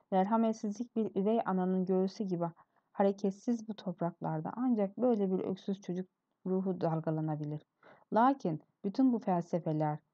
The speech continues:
beni gidip Salih Ağa'ya çatmaktan alıkoyamadı. Meydanlıkta kahvenin çardağı altındaydı. Ağır ağır üzerine doğru yürüdüm. Beni görünce sapsarı kesildi. Başını önüne eğdi, büzüldü. Gittim, önüne dikildim.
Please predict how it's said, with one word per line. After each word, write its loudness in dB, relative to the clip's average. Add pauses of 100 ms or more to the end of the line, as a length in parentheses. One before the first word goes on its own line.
(160)
beni 2
gidip -4
Salih 0
Ağa'ya 2
çatmaktan -6
alıkoyamadı. -4 (360)
Meydanlıkta 2
kahvenin 0
çardağı -2
altındaydı. -4 (320)
Ağır 2
ağır 0
üzerine -2
doğru -2
yürüdüm. -4 (400)
Beni 2
görünce 0
sapsarı -4
kesildi. -6 (300)
Başını 0
önüne -2
eğdi, -4 (120)
büzüldü. 0 (320)
Gittim, -4
önüne 0
dikildim. -4